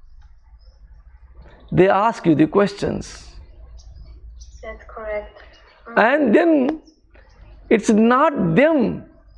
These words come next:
Speaker 1: Whatever you say, based on that, they try to find out the problems. Of course, in modern days, you have got the method of testing also. But basic problem is being told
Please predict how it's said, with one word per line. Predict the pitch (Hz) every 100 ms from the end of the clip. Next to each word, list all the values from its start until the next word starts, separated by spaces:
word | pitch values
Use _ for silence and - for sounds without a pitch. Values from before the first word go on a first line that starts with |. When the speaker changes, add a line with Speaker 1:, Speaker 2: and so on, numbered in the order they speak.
| -
Speaker 1:
Whatever | - 135 160 254 262 262 285 262
you | 240 254
say, | - - - 247 262 196 143 - - - - - 139
based | 196 247 233 214
on | 196 175 143
that, | 190 208 214 180
they | 175
try | 165 170 170
to | 165 160
find | 156 151 151
out | 151
the | 151
problems. | 160 165 180 220 247 -
Of | 180 -
course, | 226 202 196 - - _ - -
in | 151
modern | 175 180 202 196
days, | 185 170
you | 165 156
have | 160
got | 160 170 151
the |
method | 165 170 190
of | 170 -
testing | 208 202 240 202
also. | 170 127 196 262 294 _ _ _ _ _ _ _ -
But | 151 214 165 160 151
basic | 196 214 - 285 - - -
problem | 185 196 196 220 170 - - - - - - - - - - - - - - - -
is | 185 165
being | 147 190 233 233 - - - -
told | 180 202 214 190